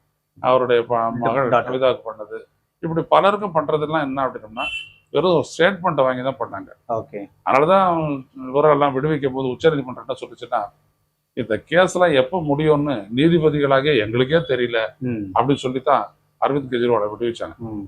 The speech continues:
Speaker 1: விடுவிச்சிட்ட உடனே என்ன பண்றாங்க, சி பி ஐ அவர் மேல Prevention of Corruption-ல
Speaker 2: ஆ,
Speaker 1: கேஸை போடுறாங்க.
Speaker 2: போடுறாங்க.
Speaker 1: அது நீங்க பாத்தீங்க.
Speaker 2: ம்.
Speaker 1: ஆக இதுதான். இப்ப இதுல வந்துட்டு டாஸ்மாக்ல ஊழல் நடக்கல அப்படின்னு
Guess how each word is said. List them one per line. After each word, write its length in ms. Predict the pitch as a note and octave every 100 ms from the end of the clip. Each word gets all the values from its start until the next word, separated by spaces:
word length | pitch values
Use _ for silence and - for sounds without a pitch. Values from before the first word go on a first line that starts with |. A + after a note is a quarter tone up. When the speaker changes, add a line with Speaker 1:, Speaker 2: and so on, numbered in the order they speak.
| D3+
Speaker 1:
விடுவிச்சிட்ட 420 | F#3+ A#3+ - G#3+
உடனே 180 | F#3 F3+
என்ன 200 | E3+ C#3
பண்றாங்க, 300 | C#3+ D#3 D#3
சி 220 | - F3+
பி 140 | E3
ஐ 60 | C#3
அவர் 180 | B2 A#2+
மேல 280 | C#3 B2+ - _ -
Prevention 320 | F3+ B3+ G#3+ A3
of 140 | E3+
Corruption-ல 460 | D#3 D3+ - B2+ G#2+
Speaker 2:
ஆ, 60 |
Speaker 1:
கேஸை 40 | A2+
போடுறாங்க. 500 | A2+ G#2 G2 F#2 F#2+
Speaker 2:
போடுறாங்க. 200 | F#2+ F#2+ _ _ _ _
Speaker 1:
அது 180 | - C3+
நீங்க 220 | B2 A#2
பாத்தீங்க. 320 | A#2 A#2 A#2+ A2
Speaker 2:
ம். 120 | G#2
Speaker 1:
ஆக 260 | E3 F#3
இதுதான். 440 | F3+ B2+ C3 A#2+ - _ - _ _ -
இப்ப 640 | A2+ - E3+ A2+ G2+ - _ _ _ -
இதுல 40 | G2
வந்துட்டு 640 | A#2 B2+ C#3+ D#3+ D#3 D#3+ -
டாஸ்மாக்ல 340 | E3 D3+ D#3
ஊழல் 200 | D#3 D#3+
நடக்கல 500 | D#3 D3+ D3+ D3+ C3+ - _ -
அப்படின்னு 260 | C3 D3